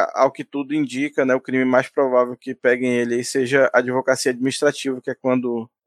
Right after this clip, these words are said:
um servidor público usa da sua posição pra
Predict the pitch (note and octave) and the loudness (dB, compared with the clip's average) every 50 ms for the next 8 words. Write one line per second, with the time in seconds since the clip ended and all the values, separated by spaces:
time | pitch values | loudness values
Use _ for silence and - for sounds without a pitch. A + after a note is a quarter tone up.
0 | - B2+ C3 C3 B2 - - C#3+ C3+ B2 A2+ - D3 C3 A#2+ _ - C3 C3+ B2 | -2 2 2 2 2 2 4 2 2 2 2 0 0 0 0 _ -4 -4 -4 -4
1 | C3+ C3+ - _ D3+ D3+ C#3+ C3+ B2+ C3 C3 A#2+ B2+ C3 A#2+ C#3 B2+ - - C#3+ | -4 -8 -6 _ -2 -2 0 0 -2 -2 -2 -2 0 2 2 2 2 2 0 -2
2 | B2+ - - C3 A#2+ B2+ B2+ - - B2+ A#2+ B2 C#3 C3 _ - C#3 B2 B2 B2+ | -2 -2 -2 -2 -2 -2 -2 -4 -2 -2 -2 -2 -4 -6 _ -2 0 2 4 2
3 | C3+ | 2